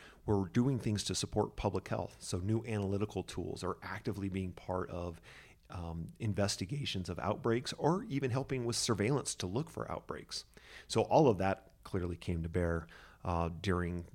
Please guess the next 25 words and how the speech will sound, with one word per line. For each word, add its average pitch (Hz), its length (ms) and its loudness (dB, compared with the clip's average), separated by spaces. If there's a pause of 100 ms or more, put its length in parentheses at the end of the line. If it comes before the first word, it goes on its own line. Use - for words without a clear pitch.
(160)
this 90 160 -2
pandemic, 82 600 -6
and 95 80 0
we 113 100 6
were 104 140 6
able 90 300 -2
to 82 80 -6
jump 85 320 0
in, 82 260 0 (100)
as 92 100 -6
we've 92 200 -4
talked - 260 -4
about 82 300 -4
before, 87 580 -4
this - 300 -4
kind 90 180 -4
of 85 80 -2
genomic 92 460 0
first - 280 -2
responder, 87 680 2 (440)
uh, 85 200 2
moniker 90 480 2
that 85 180 0
we 87 120 0
have, 90 440 2